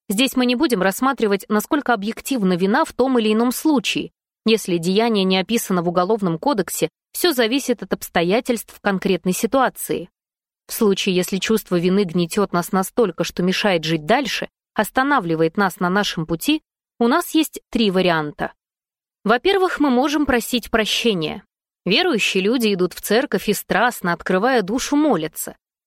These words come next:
Не с целью откупиться от страданий, но умоляя сделать так, чтобы эти страдания стали, так сказать, совместимыми с дальнейшей жизнью, чтобы они сделались выносимыми,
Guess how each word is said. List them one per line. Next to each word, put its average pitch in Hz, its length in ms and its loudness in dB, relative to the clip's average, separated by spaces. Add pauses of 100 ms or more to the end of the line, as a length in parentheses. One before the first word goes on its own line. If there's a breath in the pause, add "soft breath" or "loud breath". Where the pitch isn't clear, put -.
(100)
Не 254 140 2
с - 40 -6
целью 254 340 2
откупиться 196 580 -2
от 185 100 -2
страданий, 208 640 2
но 220 180 4
умоляя 240 380 2
сделать 214 580 0
так, 269 240 0
чтобы 220 300 0
эти 277 160 -2
страдания 226 640 0
стали, 294 380 -2
так - 180 -4
сказать, 214 480 -2 (180)
совместимыми 285 880 2
с 165 60 0
дальнейшей 196 540 0
жизнью, 180 500 0 (300)
чтобы 196 280 0
они 202 220 2
сделались 214 500 0
выносимыми, 202 840 0